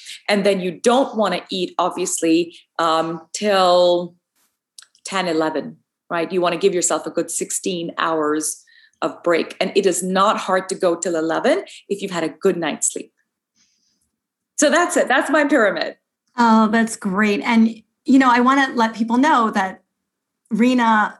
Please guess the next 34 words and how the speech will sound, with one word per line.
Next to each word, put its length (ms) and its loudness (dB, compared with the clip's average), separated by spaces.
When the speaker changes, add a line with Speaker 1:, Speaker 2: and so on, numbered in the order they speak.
Speaker 2:
or 220 4
myself 560 2
or, 60 0
or 400 -4
other 180 0
experts 340 -4
you'll 120 -6
listen 280 0
to 240 -4
have 200 2
not 460 2
done 260 4
this 180 0
all 220 2
at 100 -2
once. 320 -2
Like, 120 -4
it 100 -2
sounds 320 2
overwhelming. 880 2
Oh 160 2
my 180 0
gosh, 560 4
look 160 -2
at 80 2
all 80 2
these 160 -2
things 560 -2
that 360 -2
Rena 300 0
did 580 0
to 80 -2
help 220 0
herself. 600 0